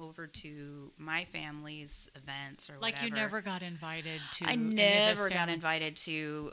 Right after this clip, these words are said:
Speaker 1: um, any of his sister's things. "Oh, well, they, you know, they just, they, like, kind of," he kind of just blew it off like they didn't wanna see me. They didn't wanna meet me.
Speaker 2: This matches my experience in the beginning as
Speaker 1: Okay.
Speaker 2: well. I
Speaker 1: Okay.
Speaker 2: never, um,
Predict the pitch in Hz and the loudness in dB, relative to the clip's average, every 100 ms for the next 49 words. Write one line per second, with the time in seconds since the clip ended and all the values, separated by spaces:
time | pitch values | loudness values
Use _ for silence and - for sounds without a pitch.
0 | - 165 156 151 147 139 - - - - | -2 0 2 0 -4 -8 -16 -20 -4 4
1 | 175 175 165 151 - - 262 - 190 - | 4 4 -2 -2 -2 0 0 0 -2 -2
2 | 156 156 - 254 254 262 254 277 269 - | -2 -2 -4 -4 -2 -4 -2 -4 -6 -10
3 | - 208 175 185 185 202 - - - - | -8 -6 -6 -6 -6 -2 -2 -2 -10 -20
4 | - - - - 147 - 196 - - - | -20 -20 -12 -8 -8 -6 -8 -8 -10 -4
5 | 262 277 269 - - - 226 240 240 - | -2 -2 -6 -12 -12 -10 -8 -8 -10 -8
6 | - - 180 170 151 160 165 147 143 151 | -6 -6 -8 -6 -6 -8 -10 -12 -10 -4
7 | 160 165 165 - 151 143 - 147 127 127 | -2 -4 -8 -6 -6 -2 -4 -4 -10 -12
8 | 120 - - - - - 165 160 151 160 | -14 -16 -20 -20 -20 -4 -2 -2 -4 -6
9 | 156 147 - 147 151 160 233 240 214 196 | -8 -8 -10 -8 -8 -4 2 2 4 0
10 | 196 - 185 165 156 - - 165 165 165 | -2 -4 -6 -8 -8 -8 -10 -10 -8 -8
11 | 160 156 - - 147 - 156 147 147 151 | -10 -12 -14 -14 -12 -8 -8 -8 -8 -8
12 | 151 151 156 156 156 156 151 156 160 156 | -8 -10 -10 -8 -8 -10 -10 -8 -8 -6
13 | 160 156 156 - 156 156 156 160 160 156 | -6 -6 -8 -8 -8 -8 -8 -8 -8 -10
14 | 151 - 156 151 147 147 | -12 -12 -10 -10 -10 -12